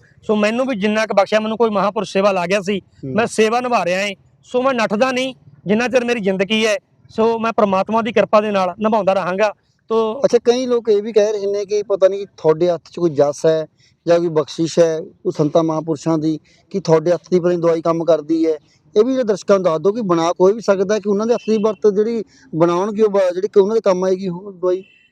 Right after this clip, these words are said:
Speaker 1: ਹਰਤੇਜ ਜੀ, ਸਭ ਤੋਂ ਵੱਡੀ ਗੱਲ ਤਾਂ ਕਿਸੇ ਵੀ ਚੀਜ਼ ਤੇ ਵਿਸ਼ਵਾਸ ਕਰਨਾ ਪੈਂਦਾ ਹੈ,
Speaker 2: ਹੂੰ।
Speaker 1: ਕਿਉਂਕਿ ਇਹ ਆਮ ਬੂਟੀ ਹੈ,
Speaker 2: ਹੂੰ।
Speaker 1: ਆਮ ਪਾਰਕਾਂ 'ਚ ਖੜੀ ਹੈ, ਆਪਣੇ ਬਾੜੇ ਗੁਹਾਰੇ ਖੜੀ ਹੈ, ਆਪਣੇ
Speaker 2: ਹੂੰ।
Speaker 1: ਖੇਤਾਂ 'ਚ ਖੜੀ ਹੈ।
Speaker 2: ਹੂੰ।
Speaker 1: ਸੋ ਕਈ ਲੋਕ ਕਹਿੰਦੇ ਨੇ, "ਲੈ ਤਾਂ ਉਹੀ ਬੂਟੀ ਖੜੀ ਹੈ।"
Speaker 2: ਹਾਂ, ਕਿ ਹਜ਼ਾਰ
Speaker 1: ਜਦੋਂ,
Speaker 2: ਦੀ ਦਵਾਈ
Speaker 1: ਹਾਂ,
Speaker 2: ਖਾਧੀ
Speaker 1: ਹਾਂ,
Speaker 2: ਮੈਂ।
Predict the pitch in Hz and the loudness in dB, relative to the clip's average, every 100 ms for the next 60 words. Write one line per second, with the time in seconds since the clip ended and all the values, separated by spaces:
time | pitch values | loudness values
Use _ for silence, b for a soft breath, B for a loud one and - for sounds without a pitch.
0 | b b _ 190 233 254 330 247 269 294 | b b _ -2 0 0 0 0 0 0
1 | 269 269 262 254 269 254 240 294 277 254 | -2 0 -2 -2 -4 -2 0 0 0 -2
2 | 240 247 185 214 220 233 208 202 165 147 | -2 -2 0 0 0 0 0 -2 -4 -6
3 | 131 - 165 156 135 120 113 294 320 311 | -8 -2 0 0 -4 -8 -8 -4 -2 -2
4 | 302 240 214 226 226 240 196 139 - - | 0 0 0 -2 -2 0 -2 -4 -12 -6
5 | 151 143 202 220 208 202 202 208 196 196 | -2 0 0 0 4 4 4 0 -2 0
6 | 214 226 208 208 202 214 185 180 190 185 | 0 0 0 0 0 0 0 0 0 -2
7 | 180 170 175 226 196 180 165 147 135 - | -2 -2 -2 -2 0 0 0 0 0 0
8 | 135 202 180 196 208 175 - - 147 131 | 0 0 0 0 -2 -6 -8 -4 -2 -2
9 | 185 285 339 294 294 277 294 247 226 262 | 0 2 2 0 -2 -2 0 0 -2 0
10 | 311 277 269 254 269 240 269 196 190 180 | -2 -2 -2 -2 -2 -2 0 2 0 0
11 | 196 202 208 202 - 427 - 165 - 170 | 2 2 2 0 -2 0 0 2 0 0
12 | 160 151 | -8 -14